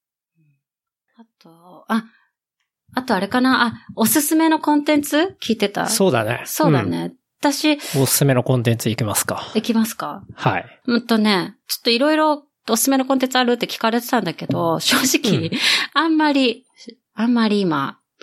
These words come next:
Speaker 1: 更新がなくて、でもまあ本とかも最近はちょっと今、
Speaker 2: うん。
Speaker 1: Kindleが単語帳に課してて、英語の単語帳になってて。<laughs> あの、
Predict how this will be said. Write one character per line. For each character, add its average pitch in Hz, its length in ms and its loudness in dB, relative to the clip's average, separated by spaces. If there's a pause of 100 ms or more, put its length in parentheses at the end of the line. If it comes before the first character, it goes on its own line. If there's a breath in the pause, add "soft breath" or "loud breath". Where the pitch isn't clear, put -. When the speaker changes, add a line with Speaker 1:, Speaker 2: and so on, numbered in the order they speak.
Speaker 1:
更 175 160 -2
新 185 180 2
が 170 100 -2
な 185 140 2
く 220 80 -6
て、 165 320 -4
で 208 140 0
も 196 120 2
ま 185 120 2
あ 170 60 0
本 170 380 0
と 170 120 -4
か 160 140 -6
も 160 120 -6
最 226 260 -2
近 226 200 -2
は 220 80 0
ち 220 100 -6
ょ - 20 -4
っ - 40 -14
と 190 100 -6
今、 170 200 -4
Speaker 2:
う - 20 -6
ん。 - 40 -18 (480 loud breath)
Speaker 1:
Kindle 190 460 -2
が 127 180 -10
単 226 280 2
語 220 120 2
帳 214 200 0
に 196 100 -2
課 190 140 -4
し - 60 -2
て - 140 -12
て、 135 360 -14 (400)
英 196 120 -4
語 202 120 -2
の 202 60 0
単 208 220 0
語 208 120 2
帳 208 140 2
に 202 100 2
な 180 60 0
っ - 60 -6
て - 120 -2
て。 - 180 0 (420)
<laughs> - 1120 -2
あ 196 120 2
の、 175 240 0